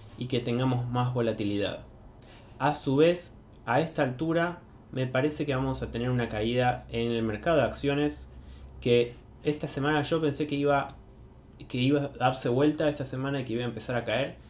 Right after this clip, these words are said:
pero el viernes se recuperó bastante más, estamos en dos mil novecientos veintinueve, eh, con lo cual me da la idea de que es muy posible, yo lo había dicho hace,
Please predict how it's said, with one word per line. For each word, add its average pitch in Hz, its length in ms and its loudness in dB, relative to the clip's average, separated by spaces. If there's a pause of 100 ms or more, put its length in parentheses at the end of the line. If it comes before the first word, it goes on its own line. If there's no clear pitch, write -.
(240)
pero 170 160 2
el 139 80 4
viernes 165 360 2
se 131 120 0
recuperó 120 680 0 (280)
bastante 151 460 -4
más, 160 200 -2
estamos 143 380 -2
en 147 300 -2 (420)
dos 127 180 0
mil 170 200 2
novecientos 156 500 0
veintinueve, 143 720 0 (720)
eh, 123 260 2
con 139 180 4
lo 143 140 4
cual 190 320 4 (1080)
me 131 120 2
da 160 100 4
la 180 40 2
idea 175 260 4
de 160 140 4
que 143 220 2
es 156 260 0
muy 190 220 2
posible, 175 520 0
yo 151 140 0
lo 165 60 4
había 160 180 4
dicho 160 300 0
hace, 131 560 -2